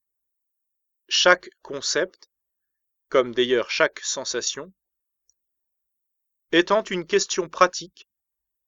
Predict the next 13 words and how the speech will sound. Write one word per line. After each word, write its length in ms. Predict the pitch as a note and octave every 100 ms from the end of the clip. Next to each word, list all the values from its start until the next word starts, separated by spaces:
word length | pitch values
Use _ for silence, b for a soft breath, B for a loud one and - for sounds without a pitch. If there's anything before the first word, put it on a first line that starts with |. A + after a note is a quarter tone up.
| _
que 100 | D3+
notre 260 | D3+ D#3+ -
activité 560 | F3+ - D#3+ D#3+ F#3
pose 480 | F3+ - G#3 F#3 C3 C3+
à 80 |
la 120 | C3 B2
réalité 580 | C3 A#2+ A2+ C#3 F3+ - _ _ _ _ _ _ _ _ -
et 120 | D#3
à 40 |
laquelle 440 | D3+ C3+ C3+ D3 D#3+
la 120 | B2+
réalité 460 | C#3 B2 A#2 B2+
répondra, 580 | A#2+ D3 C#3+ A#2 G#2 A#2